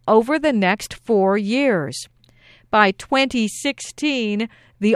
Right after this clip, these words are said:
online economy of G twenty nations is expected to be worth just over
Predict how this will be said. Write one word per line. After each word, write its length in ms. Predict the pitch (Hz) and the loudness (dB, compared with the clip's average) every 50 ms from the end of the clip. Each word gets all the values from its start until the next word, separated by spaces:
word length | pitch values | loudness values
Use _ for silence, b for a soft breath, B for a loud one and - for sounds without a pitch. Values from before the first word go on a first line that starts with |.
| - | 4
online 680 | - 226 240 269 302 330 320 277 247 233 233 240 254 269 | 6 6 8 8 6 4 4 4 4 6 4 4 2 -2
economy 760 | - 302 330 - - 240 226 196 180 170 165 165 180 214 - | -4 -6 -6 -6 -4 -2 -2 0 0 -2 -2 -2 -4 -2 -2
of 160 | - 190 165 | -2 -4 -4
G 320 | 151 - - 233 269 302 339 | -4 -6 -2 0 0 0 -2
twenty 480 | - - - 262 233 240 269 254 233 | -2 -4 -4 -4 -4 -2 -2 -4 -2
nations 640 | 220 214 220 247 277 - - 208 185 185 202 202 - b b b b b b b - | 0 0 0 0 0 -2 -2 -2 -2 -2 -2 -4 -8 b b b b b b b 0
is 180 | - 254 233 | 0 0 2
expected 640 | 262 269 - - - - 285 320 349 - - 349 262 | 2 -2 -2 -4 -4 2 2 2 2 2 0 -4 -4
to 140 | - - 240 | -2 -6 -2
be 160 | 233 240 233 | -2 0 0
worth 360 | 220 202 233 233 226 233 - | 0 2 2 2 2 2 0
just 360 | - - 254 285 330 - - - | 0 4 4 4 4 2 -4 -2
over 540 | - 247 247 285 320 277 233 208 190 190 185 | 2 4 4 4 4 2 0 -2 -2 -2 -2